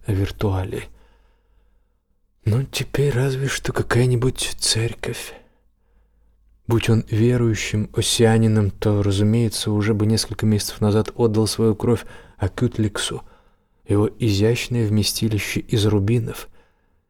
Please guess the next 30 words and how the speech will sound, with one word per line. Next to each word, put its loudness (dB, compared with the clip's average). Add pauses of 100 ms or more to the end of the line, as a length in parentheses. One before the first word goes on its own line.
(160)
и 2
всё 0
бы 2
закончилось 0
с -4
приятным 2
осознанием, 0 (220)
что 2
он 4
обеспечил 0
себе 0
тёплое 2
местечко 0
на 2
небе. -2 (1600)
Ах, 2
старый 2
добрый 2
рай, 0
или 0
лучше 2
сказать, 2
космический 0
круг 0
совершенного 2
бытия, 2
как -4
его 4
называли 4
осиане. 0